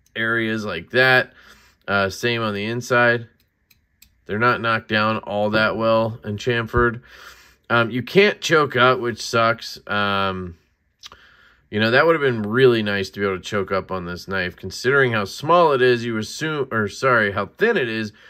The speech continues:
you assume it's not gonna be used for hard use, right? You're gonna use it to,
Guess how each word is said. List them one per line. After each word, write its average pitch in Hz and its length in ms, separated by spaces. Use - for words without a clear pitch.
you 127 100
assume 202 300
it's 180 140
not 156 140
gonna 143 120
be 131 100
used 123 300
for 110 100
hard 107 420
use, 95 440
right? 95 200
You're 101 140
gonna 113 160
use 107 300
it 101 220
to, 92 460